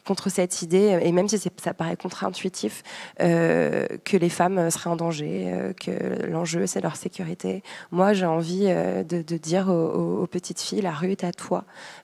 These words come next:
euh, cours, prends des risques, parle, euh, euh, crie. Euh, je voudrais qu'on parle de la violence des femmes, euh, je voudrais qu'on parle de la douceur des hommes, et, euh, je voudrais qu'on, justement, on, on rebatte les cartes, euh, de tout ça.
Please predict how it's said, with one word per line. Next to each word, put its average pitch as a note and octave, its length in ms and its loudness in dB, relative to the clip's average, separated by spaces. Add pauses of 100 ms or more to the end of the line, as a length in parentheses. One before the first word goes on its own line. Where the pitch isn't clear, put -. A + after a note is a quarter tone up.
euh, E3+ 180 2
cours, - 480 0
prends F#3+ 180 2
des F#3 100 2
risques, F#3+ 420 0 (140)
parle, F3+ 480 2
euh, F3 360 -2 (400)
euh, E3 300 0 (260)
crie. B3 400 -2 (280)
Euh, F3+ 400 0
je - 120 -4
voudrais G3 180 0
qu'on G3+ 160 -4
parle G3 220 4
de G3 80 2
la F#3+ 100 2
violence G3 340 2
des F#3 100 -8
femmes, F3+ 320 -6 (520)
euh, F3+ 380 0
je E3+ 40 -4
voudrais F#3 140 2
qu'on F#3 100 -4
parle F#3 180 4
de F#3 60 4
la F3+ 80 6
douceur F3+ 320 -2
des F3 220 -4
hommes, F#3 240 -2 (400)
et, E3+ 260 4
euh, E3 140 6
je E3 80 -2
voudrais F#3 240 0
qu'on, D#3+ 340 -4
justement, F3+ 540 -2
on, E3 400 -4
on E3 180 -6
rebatte F3+ 600 2
les F3 180 -4
cartes, - 440 -6
euh, F3+ 200 -2
de F3 140 -2
tout - 160 -10
ça. - 160 -4